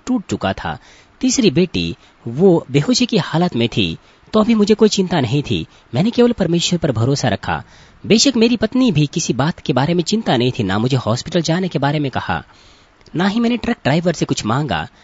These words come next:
मैंने उसे कहा कि आप चिंता ना करें, क्योंकि परमेश्वर उसे चंगा करेगा। और हाई स्कूल का विद्यार्थी जो मेरी बेटी से टकराया था, वो गरीब परिवार से था। मैंने महसूस किया कि बजाय इसके हमें उनकी मदद करनी चाहिए, इसलिए जो वो पैसा देना चाह रहे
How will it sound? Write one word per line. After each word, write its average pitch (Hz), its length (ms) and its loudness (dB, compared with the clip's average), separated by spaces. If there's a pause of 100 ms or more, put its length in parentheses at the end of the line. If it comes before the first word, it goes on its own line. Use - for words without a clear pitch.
(220)
मैंने 240 180 2
उसे 240 160 0
कहा 165 240 -2
कि - 120 -6
आप 202 80 -2
चिंता 214 300 -2
ना 160 140 2
करें, 107 240 -2
क्योंकि - 220 -4
परमेश्वर 90 440 -4
उसे - 160 -2
चंगा 240 300 -4
करेगा। 87 420 -2 (380)
और 147 60 0
हाई 196 220 2
स्कूल - 180 0
का 214 100 0
विद्यार्थी 104 440 0
जो 220 120 4
मेरी 220 240 2
बेटी 156 200 0
से 151 140 0
टकराया 117 420 -2
था, - 200 -6 (340)
वो 233 80 2
गरीब 214 280 4
परिवार 147 380 2
से 135 140 -2
था। 101 120 -2
मैंने 131 220 0
महसूस 196 360 2
किया 208 180 0
कि 247 140 -2
बजाय 220 300 0
इसके 175 200 -2
हमें 262 220 -2
उनकी 190 220 0
मदद 131 240 -2
करनी 123 200 -2
चाहिए, 90 380 -4 (300)
इसलिए 185 240 2
जो 131 140 2
वो 151 100 2
पैसा 147 340 -2
देना 101 240 -2
चाह 123 220 -2
रहे 175 160 2